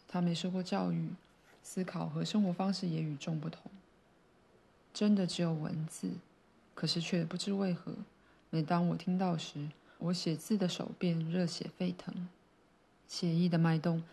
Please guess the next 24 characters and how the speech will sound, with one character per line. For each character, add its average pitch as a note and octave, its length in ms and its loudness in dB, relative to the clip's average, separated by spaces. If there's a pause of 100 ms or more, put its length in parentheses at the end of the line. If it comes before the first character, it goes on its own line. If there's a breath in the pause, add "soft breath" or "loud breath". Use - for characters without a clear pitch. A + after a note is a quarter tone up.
(120)
像 F3+ 240 2
在 F3 180 2
数 G#3 240 2
秒 D#3 240 2
内 E3 320 2 (200)
督 F#3 160 2
促 F#3 220 -2
着 F3 140 0
我 D3+ 180 -2
做 F3+ 220 -2
决 D#3 220 -6
定。 D#3+ 320 -4 (2000)
什 - 160 -4
么 D3+ 160 2
才 E3 160 -4
是 F3+ 140 -4
最 G3 220 0
好？ - 360 -8 (640)
该 E3 220 0
如 D#3 180 -2
何 D3+ 260 -4
活 D#3 160 -4
下 F3+ 240 -4
去？ - 280 -14